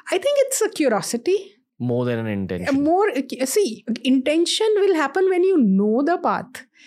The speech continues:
Speaker 1: when you know what it entails. So, for example, I've been to a lot of, uh, chaunsat Yogini, uh, temples,
Speaker 2: What's
Speaker 1: you
Speaker 2: a
Speaker 1: know?
Speaker 2: chaunsat Yogini temple?
Speaker 1: Sixty-four Yogini temples. Chaunsat is sixty-four.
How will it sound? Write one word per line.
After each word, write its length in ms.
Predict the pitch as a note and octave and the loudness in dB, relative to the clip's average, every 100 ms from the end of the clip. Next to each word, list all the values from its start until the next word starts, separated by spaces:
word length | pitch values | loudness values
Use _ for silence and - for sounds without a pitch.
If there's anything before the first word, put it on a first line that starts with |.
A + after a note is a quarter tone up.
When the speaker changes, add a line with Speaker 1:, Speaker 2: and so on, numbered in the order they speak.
| - - | -12 -2
Speaker 1:
when 180 | C4 | 2
you 120 | D4+ F4 | 4 4
know 160 | C#4 | 2
what 300 | F4+ F4 D4 | 2 2 0
it 120 | E4 | 0
entails. 540 | C4 A3+ A3 F#3 D#3 - | 0 0 0 -2 -2 -2
So, 240 | F4 F4 | -2 -2
for 140 | - D4+ | -4 -2
example, 500 | C4 C#4 C#4 E4+ E4 | 0 0 0 0 0
I've 200 | C#4+ A#3 | 0 0
been 200 | C#4 C#4+ | 0 2
to 80 | |
a 80 | D4+ A3+ | 0 0
lot 140 | A3+ | 0
of, 160 | E4 F#4+ - | -2 -2 -4
uh, 240 | B3 A3 | -2 0
chaunsat 380 | G#3+ A#3 G#3+ B3 | 0 -2 -2 -2
Yogini, 580 | B3 G3+ G#3 G#3+ G#3+ - A#3 | 0 0 0 0 -2 -6 -8
uh, 260 | G#3 F#3 F3+ | -6 -4 -4
temples, 440 | - F3+ D#3 - - - | -4 -4 -6 -12 -16 -6
Speaker 2:
What's 220 | A2+ G2+ | 0 0
Speaker 1:
you 80 | - | 0
Speaker 2:
a 40 | |
Speaker 1:
know? 60 | G2+ | -2
Speaker 2:
chaunsat 300 | G2 G2+ G2+ | -4 -6 -8
Yogini 360 | G2+ A2 A2 | -8 -8 -10
temple? 300 | G#2+ A#2 A#2 G#2+ _ - | -10 -14 -16 -20 _ -10
Speaker 1:
Sixty-four 680 | - A#3 - C4+ C4+ C#4 C#4+ | -6 -6 -4 -4 -2 -2 0
Yogini 680 | A#3 G3 G3 G#3+ A#3 B3 - | 2 2 2 0 0 -2 -2
temples. 360 | G3 G3 - - | -4 -6 -10 -4
Chaunsat 400 | A3+ G#3+ B3+ C4 | -2 0 0 -2
is 100 | B3 | -4
sixty-four. 580 | G#3+ - A3+ - F#3+ | -6 -4 -4 -2 -4